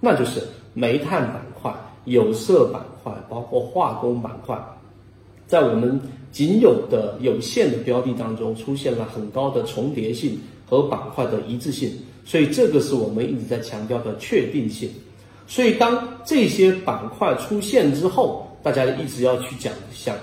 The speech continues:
去寻求的，你就想象你去拿着一个冲浪板，你要去冲浪，那这一个海边除了要有海浪以外，还要有源源不断的海浪，才有办法去进行波段性的这种操作。所以这个稳定性就来自于，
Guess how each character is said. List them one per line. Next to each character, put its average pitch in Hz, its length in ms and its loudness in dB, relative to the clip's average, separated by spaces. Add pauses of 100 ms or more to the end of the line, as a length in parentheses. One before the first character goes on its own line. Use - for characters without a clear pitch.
(120)
去 - 360 -4 (180)
寻 139 260 0
求 117 240 0
的， 120 160 2
你 113 120 0
就 151 120 0
想 127 220 -4
象 117 260 -2
你 113 80 -6
去 123 280 -2 (160)
拿 123 180 -4
着 131 120 0
一 117 40 -4
个 123 100 0
冲 139 200 -2
浪 123 180 0
板， - 240 -8
你 113 60 -4
要 120 80 0
去 120 120 -4
冲 123 240 -2
浪， 120 220 -6 (300)
那 165 200 4
这 196 120 4
一 147 160 6
个 147 160 4
海 - 200 -4
边 127 200 -2
除 135 180 -4
了 135 100 6
要 151 60 6
有 135 140 4 (160)
海 104 100 -8
浪 113 380 0
以 - 20 -8
外， 120 180 -4 (300)
还 - 160 -2
要 151 80 4
有 113 240 2
源 135 180 4
源 156 200 2
不 127 140 -4
断 226 340 2
的 110 80 -4
海 - 160 -12 (100)
浪， - 140 -14 (260)
才 131 160 0
有 127 120 6
办 131 240 0
法 - 200 -8
去 120 220 -4
进 127 280 0
行 104 360 -6
波 139 180 2
段 135 200 4
性 107 220 -4
的 110 80 -8
这 113 100 -8
种 110 160 -8
操 110 240 -6
作。 123 180 -6 (400)
所 196 200 8
以 165 180 6
这 254 220 2
个 170 140 4
稳 120 300 0
定 131 160 2
性 123 220 -2
就 113 260 0
来 113 180 -2
自 123 200 -4
于， 110 200 -6